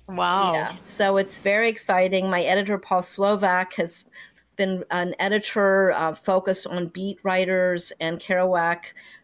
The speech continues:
Speaker 2: for thirty years. So he's, like, super the top
Speaker 1: Mm.
Speaker 2: guy in the field. So he'll be my editor. So I'm really, really excited about it. So again, it's just, you have to be careful what you're into when you're a kid, 'cause it,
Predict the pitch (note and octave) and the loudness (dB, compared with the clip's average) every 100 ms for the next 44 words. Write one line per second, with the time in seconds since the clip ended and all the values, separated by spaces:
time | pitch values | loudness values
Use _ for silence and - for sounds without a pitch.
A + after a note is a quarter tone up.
0 | _ F#3 E3+ - - G3+ F#3+ F#3 E3 D#2+ | _ -6 -6 -10 -4 0 0 0 0 -2
1 | - F3 E3+ F3 E3+ - A2+ - _ - | -4 -4 -4 -6 -10 -8 -8 -10 _ -20
2 | - - G#3+ G#3 F3+ E3 D#3+ - _ - | -14 -8 -8 -4 -2 0 -4 -10 _ -14
3 | E3+ G3+ G3+ F#3+ F3 E3+ E3+ - F3 E3+ | -6 -4 -2 -2 -2 -2 -4 -6 -2 0
4 | E3 - E3 F#3+ G3 F#3 F3 - E3+ E3+ | -2 -4 -2 0 0 0 -2 0 -2 -2
5 | - E3 E3 F3 E3+ F3 G3+ G3 F3 E3 | -4 -4 -4 -6 -6 -4 -2 -2 -2 -4
6 | D3 - A#2 D#3+ E3+ - - - - - | -6 -8 -8 -8 -12 -12 -12 -12 -14 -12
7 | - G3+ G3+ G3 C4+ A3+ G3 - G#3+ - | -4 -2 0 0 0 2 0 0 -2 -4
8 | - - - - - - A#3 B3+ B3+ C#4+ | -14 -20 -20 -20 -20 -6 -4 -4 -4 -6
9 | - D4 D4 C4+ B3+ B3 - C4 D#4+ - | -2 0 2 2 4 2 4 2 2 2
10 | B3+ A#3 A3+ A3 A3 - B3+ D4+ A#3+ C#4+ | 2 4 4 2 0 0 4 4 4 0
11 | A#3 G#3+ - | 2 -2 -4